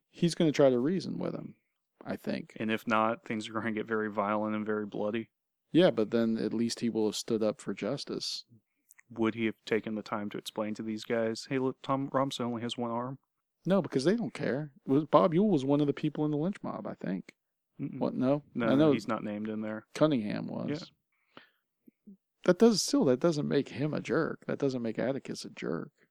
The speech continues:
Speaker 2: There were much better ways to deal with this.
Speaker 1: How?
Speaker 2: You could have spread the news about Tom Robinson, pointed out to the public ahead of time that there's no way he could have done this to Mayella Ewell.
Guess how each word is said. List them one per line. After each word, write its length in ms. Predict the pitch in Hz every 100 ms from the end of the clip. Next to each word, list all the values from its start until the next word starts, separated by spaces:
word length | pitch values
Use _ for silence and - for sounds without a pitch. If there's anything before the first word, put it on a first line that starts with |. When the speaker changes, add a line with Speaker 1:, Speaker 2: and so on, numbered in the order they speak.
| _ _ 123
Speaker 2:
There 240 | 110 139
were 140 | 120
much 300 | 117 117 123 131
better 380 | 113 117 117 113
ways 280 | 113 113 -
to 120 | 113
deal 240 | 110 113
with 120 | 113
this. 440 | - - - - - _
Speaker 1:
How? 320 | - 180 135 _ _ _ _
Speaker 2:
You 160 | - 117 -
could 180 | 131 113
have 140 | 101 _ _
spread 540 | - - - 110 117
the 80 | 117
news 440 | 107 107 104 110 117
about 300 | 101 101 - _ -
Tom 240 | 113 107
Robinson, 380 | 104 104 110 98
pointed 400 | - 117 107 95
out 260 | 110 -
to 160 | - 107
the 80 | 98
public 540 | - 120 117 - 117 - _ _ _ -
ahead 260 | - 120
of 80 | 117
time 420 | - 95 95 113 - _
that 220 | 101 90 - _
there's 180 | 113 107
no 160 | 110 104
way 200 | 104 101
he 120 | 104
could 140 | 107
have 100 | 101 - _ _ _ - 110
done 280 | 104 113
this 200 | 110 107 -
to 120 | 107
Mayella 400 | 98 95 98 98
Ewell. 400 | 95 95 101